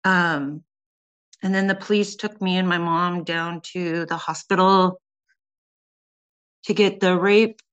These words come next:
exam and the rape kit. And that was, that was terrifying in itself. I'd never had a pap smear or,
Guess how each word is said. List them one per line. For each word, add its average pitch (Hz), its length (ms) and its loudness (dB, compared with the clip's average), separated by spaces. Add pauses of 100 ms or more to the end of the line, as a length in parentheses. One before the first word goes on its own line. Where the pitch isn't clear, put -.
(140)
exam 208 640 0
and 185 160 0
the 165 80 -4
rape 214 380 0
kit. 226 500 -6 (2250)
And 185 160 -6
that 208 180 0
was, 160 500 -8 (1300)
that 190 220 0
was 165 340 -2
terrifying 160 880 -2 (140)
in 156 100 -8
itself. 190 560 -4
I'd 160 220 -2
never 170 560 0 (300)
had 180 260 -2
a 165 60 -4
pap 165 320 -4
smear 180 420 -2
or, 139 320 -2